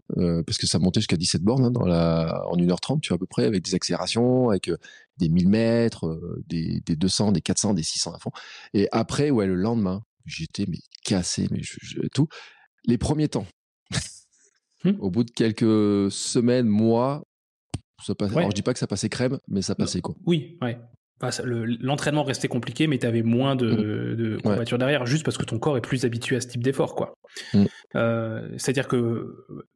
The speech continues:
Speaker 2: moi, par exemple, euh, je m'entraîne à faire des squats, j'arrive à faire des squats avec, euh, c'est pas énorme, euh, cent, euh, hier, j'ai fait cent quinze kilos, cent quinze kilos, euh, en full amplitude.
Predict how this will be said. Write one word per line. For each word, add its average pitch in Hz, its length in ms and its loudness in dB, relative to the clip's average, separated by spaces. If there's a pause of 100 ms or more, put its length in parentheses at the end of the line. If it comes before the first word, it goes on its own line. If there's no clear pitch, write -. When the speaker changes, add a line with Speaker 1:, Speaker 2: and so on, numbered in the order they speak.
(200)
Speaker 2:
moi, 131 240 0
par 131 120 0
exemple, 123 320 0
euh, 110 400 -6 (380)
je 120 120 -6
m'entraîne 127 340 0
à 120 40 0
faire 120 140 0
des 120 80 0
squats, 139 320 0 (100)
j'arrive 120 220 0
à 120 80 2
faire 120 140 0
des 117 80 0
squats 131 360 0
avec, 120 280 0
euh, 110 420 -2 (1160)
c'est - 120 -18
pas 113 100 -2
énorme, 117 320 0 (100)
euh, 120 40 -8
cent, 113 520 -6 (720)
euh, 117 80 -2
hier, 120 160 0
j'ai 117 100 -4
fait 117 80 -4
cent 120 160 0
quinze 123 220 -2
kilos, 131 440 2 (180)
cent 127 180 -4
quinze 127 180 0
kilos, 135 520 4
euh, 117 40 4
en 117 160 2
full 135 220 0
amplitude. 131 500 0